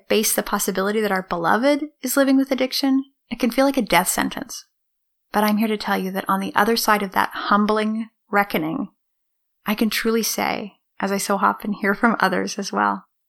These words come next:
I'm a grateful addict. Once I saw that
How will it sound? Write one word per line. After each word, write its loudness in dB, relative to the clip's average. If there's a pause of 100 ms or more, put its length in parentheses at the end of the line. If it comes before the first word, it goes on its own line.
(500)
I'm -2
a -4
grateful -4
addict. -6 (520)
Once 2
I 2
saw 6
that 0